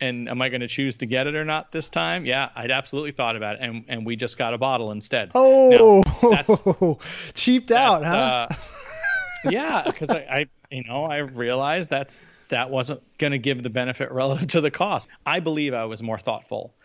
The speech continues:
Speaker 2: Yeah.
Speaker 1: about spending.
Speaker 2: No, it's interesting.
Speaker 1: On the same note, Eric, I will tell you one thing that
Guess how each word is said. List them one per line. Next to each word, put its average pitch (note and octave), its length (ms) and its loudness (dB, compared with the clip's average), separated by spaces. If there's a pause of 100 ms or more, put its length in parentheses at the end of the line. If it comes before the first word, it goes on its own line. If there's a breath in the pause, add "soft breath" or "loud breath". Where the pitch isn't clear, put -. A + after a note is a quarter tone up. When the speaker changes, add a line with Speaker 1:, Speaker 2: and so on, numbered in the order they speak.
(120 soft breath)
Speaker 2:
Yeah. B2 140 -4
Speaker 1:
about A#2+ 280 -4
spending. A2 440 -12 (140)
Speaker 2:
No, D#3+ 120 2
it's D3+ 120 -2
interesting. C3+ 400 -4
Speaker 1:
On F3+ 160 0
the F#3 80 -2
same G3+ 280 -6
note, F3+ 220 -2 (440)
Eric, D#3 260 0
I C#3+ 60 -2
will C#3 180 -2
tell D3 200 -4
you B2+ 120 -4
one B2+ 180 -6
thing B2 240 -6
that A2+ 120 -6